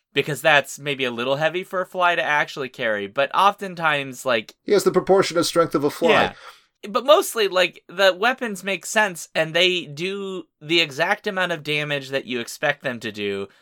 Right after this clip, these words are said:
Speaker 1: on, on Sudeep, who <laughs> is getting scratched, uh, and eventually gets shot, which is awesome, and then blown up, which is even more awesome. But I also really appreciate just watching Sudeep increasingly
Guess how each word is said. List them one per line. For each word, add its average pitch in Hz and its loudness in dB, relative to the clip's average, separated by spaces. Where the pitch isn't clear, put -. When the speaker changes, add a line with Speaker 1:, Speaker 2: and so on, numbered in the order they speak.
Speaker 1:
on, 123 4
on 127 2
Sudeep, 113 -8
who 127 0
<laughs> - -4
is 147 -4
getting 139 0
scratched, 135 2
uh, 123 4
and 139 0
eventually 151 0
gets 107 -6
shot, 139 2
which 117 -10
is 127 -8
awesome, 131 0
and 110 -12
then 101 -8
blown 110 -2
up, 123 -2
which 104 -10
is 98 -16
even 104 -12
more 127 -2
awesome. 127 -2
But 165 2
I 170 6
also 185 6
really 175 -2
appreciate 151 -4
just 127 -8
watching 131 -2
Sudeep 120 -6
increasingly 127 -8